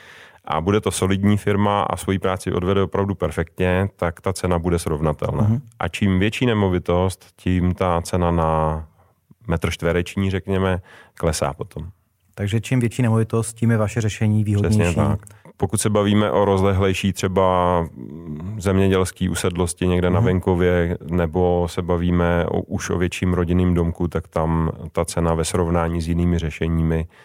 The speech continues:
Speaker 1: je zajímavější
Speaker 2: Mhm.
Speaker 1: než ty jiný řešení a zároveň, eh, ta garance toho, že vysušíme anebo vracíme peníze,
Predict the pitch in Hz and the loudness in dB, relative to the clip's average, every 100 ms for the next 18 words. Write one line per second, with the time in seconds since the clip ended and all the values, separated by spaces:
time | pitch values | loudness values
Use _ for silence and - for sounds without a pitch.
0 | - _ - 85 82 76 69 65 - _ | -20 _ -6 -2 0 0 -2 -10 -18 _
1 | _ - 82 87 90 87 90 87 - 98 | _ -8 -4 0 2 2 0 0 2 2
2 | 139 - 95 95 95 90 104 104 104 107 | 2 0 0 0 0 -2 0 2 0 -2
3 | - - - - 82 90 92 90 90 90 | -10 -20 -12 -6 -2 0 0 2 2 2
4 | 90 90 - 87 87 90 - - _ - | 2 0 -4 -4 -4 -6 -8 -14 _ -4
5 | 92 98 92 90 92 92 92 87 87 85 | -4 -2 -2 0 0 0 0 0 -2 -6
6 | - 87 90 82 90 85 85 87 - 80 | -4 0 0 0 0 2 2 0 -4 -6
7 | 85 92 - 82 85 82 95 - - 80 | -6 -4 -4 0 0 0 -2 -8 -8 -4
8 | 82 80 85 80 - 85 82 - 80 85 | -2 -2 -2 -2 -2 -2 -2 -2 -2 0
9 | 82 82 | 0 0